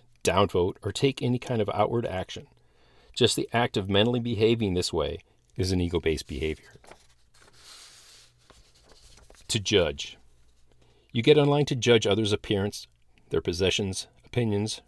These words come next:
or lifestyle. Judging is really a form of control. The ego always wants to feel in control, to feel safe. We can't control the real world, but the ego believes we can control our online world.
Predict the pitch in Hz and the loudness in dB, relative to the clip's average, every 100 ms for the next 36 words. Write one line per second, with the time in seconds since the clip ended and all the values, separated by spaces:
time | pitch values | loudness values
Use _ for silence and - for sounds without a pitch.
0 | - 107 90 95 - - 71 67 - _ | -6 -2 0 0 0 -4 -4 -8 -16 _
1 | _ _ _ _ _ _ _ _ _ - | _ _ _ _ _ _ _ _ _ 0
2 | 120 113 113 98 110 107 101 80 - 87 | 4 6 4 2 0 2 2 0 -2 -2
3 | 85 80 - 104 73 - _ - - _ | -2 -4 -4 -2 -2 -6 _ -20 -20 _
4 | _ - _ - - - 139 131 - 120 | _ -20 _ -16 -10 -2 0 0 2 4
5 | 156 127 123 - - - 104 98 104 95 | 4 2 0 -2 -6 0 2 2 -2 -2
6 | 113 92 71 - _ - 107 - 87 73 | 0 0 -2 -12 _ -12 -8 -4 -4 -2
7 | 101 78 69 - - - - - - - | -2 -4 -6 -20 -20 -20 -20 -20 -20 -20
8 | - - 120 - 143 147 139 143 147 139 | -20 -12 -10 -4 -4 -2 -2 0 2 2
9 | 117 139 101 90 90 - - - 131 123 | 2 2 2 -4 -6 -10 -12 -8 -6 -2
10 | 107 98 107 127 104 104 - 95 - 95 | -4 -4 -2 -2 -2 -4 -4 -8 -6 -8
11 | - 98 95 90 - 104 117 80 78 - | -4 -2 0 -2 -2 -2 -2 -4 -8 -8
12 | 76 - | -10 -10